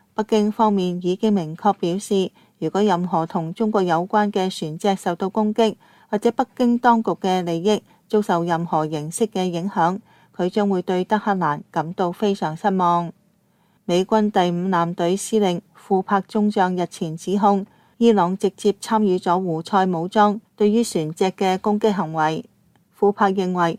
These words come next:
同伊朗有關嘅攻擊行動已經擴散，由原先嘅波斯灣同荷默茲海峽擴散到整個中東水域。伊朗顯然提供胡塞武裝好多資源、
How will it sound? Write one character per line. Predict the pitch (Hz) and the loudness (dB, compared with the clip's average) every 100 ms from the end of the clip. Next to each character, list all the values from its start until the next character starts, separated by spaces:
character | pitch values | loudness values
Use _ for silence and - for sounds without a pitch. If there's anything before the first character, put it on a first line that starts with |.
| _ _ | _ _
同 | - 170 185 | -4 -2 0
伊 | 233 226 | 2 4
朗 | 180 190 | 4 2
有 | 180 175 | 0 0
關 | 202 220 214 | 2 2 2
嘅 | 208 190 | 0 -2
攻 | 190 226 220 | 0 0 2
擊 | 226 | 0
行 | 202 156 | -2 -6
動 | 175 185 185 _ | -2 -2 -2 _
已 | 185 185 | -4 -2
經 | 226 214 | -2 -2
擴 | - 196 | 0 -2
散， | - 202 190 - _ _ _ | 0 0 0 -4 _ _ _
由 | 190 175 | 0 0
原 | 180 170 | 2 0
先 | 190 254 240 | -2 0 2
嘅 | 220 202 | 4 2
波 | 208 233 | 2 0
斯 | 233 240 | 2 2
灣 | 233 220 220 - _ _ | 4 4 2 -6 _ _
同 | 196 190 | -4 0
荷 | 190 175 | 2 2
默 | 185 214 | 2 -2
茲 | - 240 240 | -2 2 2
海 | 190 190 | 4 4
峽 | 202 190 _ _ _ | 4 2 _ _ _
擴 | - 240 | -2 0
散 | 233 214 | 2 2
到 | 220 208 | 2 0
整 | 208 175 | 0 -2
個 | 208 | 0
中 | 196 220 214 | 0 -2 -2
東 | 220 214 | 0 -2
水 | - 175 | -2 -2
域。 | 185 180 - _ _ _ _ - | 0 -2 -2 _ _ _ _ 0
伊 | 240 | 2
朗 | 208 180 208 | 4 2 2
顯 | 190 208 | 2 2
然 | 180 170 | 2 0
提 | 185 156 | -2 0
供 | 233 220 | 2 2
胡 | 175 160 | 0 -2
塞 | - 196 | 2 2
武 | 190 175 190 | 2 0 0
裝 | 226 214 - | 0 0 -2
好 | - 175 | -6 -2
多 | 208 | -2
資 | 208 - 220 | 0 0 0
源、 | 180 165 | 0 -4